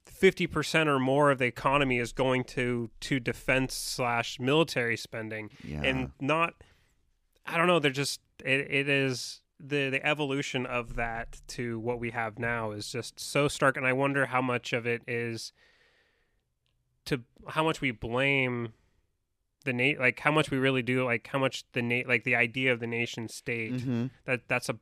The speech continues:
Speaker 1: such a byproduct of it, is the, the evolution of warfare at the same time.
Speaker 2: Is a
Speaker 1: Is
Speaker 2: byproduct of the nation
Speaker 1: Yeah,
Speaker 2: state.
Speaker 1: like, um, so Levy and Thompson in a book called, uh, The Arc of War
Speaker 2: Yeah.
Speaker 1: argues that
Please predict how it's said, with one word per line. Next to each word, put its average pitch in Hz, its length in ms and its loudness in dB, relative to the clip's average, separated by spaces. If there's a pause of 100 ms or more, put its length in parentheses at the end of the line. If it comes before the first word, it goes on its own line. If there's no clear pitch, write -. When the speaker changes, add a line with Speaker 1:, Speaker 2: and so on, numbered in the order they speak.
Speaker 1:
such - 240 -2
a 110 60 -2
byproduct 110 640 -4
of 107 120 -4
it, 107 120 -4
is 104 160 -8
the, 110 240 -6 (100)
the 117 140 -2
evolution 113 480 -4
of 104 100 -8
warfare 110 680 -8
at 135 60 -18
the 123 80 -10
same 110 240 -4
time. 104 380 -12
Speaker 2:
Is 117 240 0
a - 20 2
Speaker 1:
Is 107 60 0
Speaker 2:
byproduct 95 640 2
of 90 160 -8
the 90 100 -6
nation 82 340 -10
Speaker 1:
Yeah, 135 200 8
Speaker 2:
state. 135 40 4
Speaker 1:
like, 127 380 2
um, 120 580 -2
so 131 320 0
Levy 135 340 0
and 123 80 2
Thompson 120 540 -2
in 120 280 -4
a - 20 -6
book - 400 -4
called, 117 480 -4 (840)
uh, 117 220 -2
The 131 80 0
Arc 127 240 4
of 117 140 -2
War 120 420 2
Speaker 2:
Yeah. 92 220 -2
Speaker 1:
argues 123 440 2
that 113 260 0